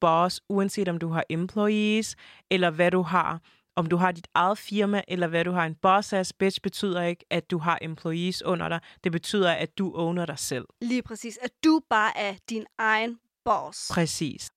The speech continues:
Speaker 1: Og det andet eksempel er, kan man være en boss-ass bitch, hvis man er gammel?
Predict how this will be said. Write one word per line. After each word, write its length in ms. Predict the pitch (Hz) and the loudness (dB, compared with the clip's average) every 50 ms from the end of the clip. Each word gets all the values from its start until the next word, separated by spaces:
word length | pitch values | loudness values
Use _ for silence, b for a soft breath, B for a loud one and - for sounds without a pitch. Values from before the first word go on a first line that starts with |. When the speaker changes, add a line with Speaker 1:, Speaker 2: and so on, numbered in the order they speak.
| _ - | _ 0
Speaker 1:
Og 100 | - 214 | 0 2
det 80 | 190 220 - - | 0 0 0 0
andet 360 | 220 220 240 277 277 - - | 0 0 2 0 0 0 -2
eksempel 540 | 190 - - - 175 127 - - 170 165 - - | -4 -6 -4 -4 -4 -4 -4 -8 -12 -12 -8 -6
er, 200 | 156 139 139 147 139 _ - | -6 -6 -6 -8 -12 _ -14
kan 500 | - - - 233 226 247 285 311 330 320 | -10 -4 0 0 0 0 0 -2 0 0
man 400 | 277 233 226 233 233 226 208 170 | 0 0 0 -2 -4 -6 -4 -2
være 280 | 185 180 180 190 - - | 0 0 0 0 -2 -4
en 160 | 190 180 175 - 175 | -6 -6 -2 0 2
boss-ass 460 | 165 175 196 - - 185 170 170 - - - | 2 2 0 -2 -4 -4 -4 -4 -6 -6 -4
bitch, 460 | 170 180 208 - - - - - - _ _ _ - | -4 -4 -4 -4 -6 -6 -6 -8 -10 _ _ _ -10
hvis 840 | 214 214 247 269 269 269 269 262 262 262 269 247 - - - - - | -2 2 4 6 6 8 8 8 6 6 4 2 -4 -8 -8 -4 0
man 160 | 226 214 202 | 0 2 2
er 60 | 196 | 2
gammel? 360 | 190 - 95 85 78 73 - | 0 0 -2 -2 -4 -10 -12